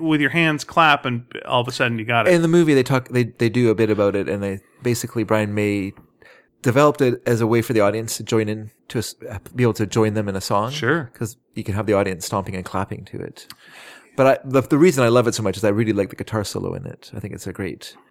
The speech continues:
Speaker 1: Okay.
Speaker 2: short, pithy guitar solo that really, uh,
Speaker 1: What
Speaker 2: works well.
Speaker 1: sitcom?
Speaker 2: Let me just say one
Speaker 1: Oh,
Speaker 2: more thing about
Speaker 1: sir,
Speaker 2: Brian May, though.
Speaker 1: please.
Speaker 2: 'Cause did you know that the guitar that
Speaker 1: Right.
Speaker 2: he plays in Queen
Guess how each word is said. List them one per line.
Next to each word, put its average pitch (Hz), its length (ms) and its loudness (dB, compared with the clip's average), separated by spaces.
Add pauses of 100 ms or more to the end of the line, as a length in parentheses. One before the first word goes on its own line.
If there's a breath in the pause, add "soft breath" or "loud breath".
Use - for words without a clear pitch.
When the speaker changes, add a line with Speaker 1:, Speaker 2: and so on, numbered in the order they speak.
(180)
Speaker 1:
Okay. 165 100 2
Speaker 2:
short, - 420 4 (240)
pithy 127 420 -2
guitar 107 320 -2
solo 92 320 -4
that 87 160 -8
really, 92 360 -4
uh, 90 180 -10 (200)
Speaker 1:
What 131 440 0
Speaker 2:
works - 220 -10
well. 85 200 -10
Speaker 1:
sitcom? 101 720 -6 (120)
Speaker 2:
Let 156 160 2
me 240 60 4
just 247 120 0
say 214 60 4
one 170 120 6
Speaker 1:
Oh, - 20 4
Speaker 2:
more 156 120 2
thing 135 140 0
about 117 120 4
Speaker 1:
sir, 139 60 4
Speaker 2:
Brian 110 200 2
May, 104 120 2
though. 95 100 0
Speaker 1:
please. - 120 -10 (140 loud breath)
Speaker 2:
'Cause 127 120 -4
did 131 220 0
you 240 160 6
know 104 460 2 (100)
that 120 140 -2
the 123 60 2
guitar 147 380 0
that 143 100 2
Speaker 1:
Right. 208 100 -2
Speaker 2:
he 190 100 2
plays 120 480 0
in 110 100 -6
Queen 98 460 -6